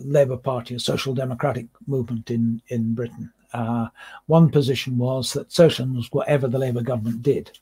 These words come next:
which was Crosland's position. And whatever the Labour government did was largely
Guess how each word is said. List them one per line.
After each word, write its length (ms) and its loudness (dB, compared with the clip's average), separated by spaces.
which 200 -18
was 180 -6
Crosland's 560 -6
position. 500 -18
And 400 0
whatever 340 6
the 100 4
Labour 280 2
government 480 0
did 360 0
was 220 -2
largely 640 -2